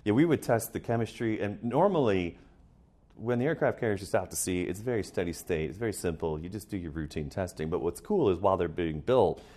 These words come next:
you have to do all of these, like, different metallurgy type tests to make sure all of the pipes and the pumps and everything are, are working just right, which called for completely different levels of chemistry, which I had no part in figuring all that out. I wasn't that smart guy, but I, we were the guys that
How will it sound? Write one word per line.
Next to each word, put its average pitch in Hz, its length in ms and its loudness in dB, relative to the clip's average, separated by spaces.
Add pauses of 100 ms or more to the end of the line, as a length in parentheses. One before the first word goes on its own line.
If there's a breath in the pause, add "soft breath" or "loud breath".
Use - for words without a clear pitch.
(180 loud breath)
you 110 80 -2
have 120 100 0
to 110 60 -10
do 107 120 0
all 85 140 2
of 80 80 0
these, 78 140 -2
like, 73 240 -4
different 80 360 -4 (140)
metallurgy 85 480 2
type 76 260 -6
tests 80 340 -2
to 82 40 -6
make 80 180 -4
sure 76 340 -2 (340 loud breath)
all 80 160 0
of - 60 -6
the - 60 -4
pipes 107 360 -2
and - 80 -8
the - 40 -10
pumps 101 320 -4
and 76 80 -6
everything 82 300 -2
are, 71 160 -4
are 76 100 -2
working 73 420 -4 (120)
just - 240 -2
right, 85 340 4
which 85 200 -4
called 90 280 0
for 80 380 4 (380 loud breath)
completely 127 340 2
different 92 240 0
levels 78 340 2
of 67 180 -6
chemistry, 78 420 -4
which 85 240 2 (200 loud breath)
I 113 100 2
had 123 140 2
no 82 360 0 (720)
part 92 400 2
in 78 180 -2
figuring 82 380 2
all 73 140 4
that 69 160 2
out. 73 320 0
I - 20 -8
wasn't 78 240 -6
that 78 160 -2
smart 95 260 -4
guy, 107 220 0
but 90 160 2
I, 78 120 2
we 85 220 -4
were 104 200 2
the 85 100 2
guys 76 300 2
that 76 220 2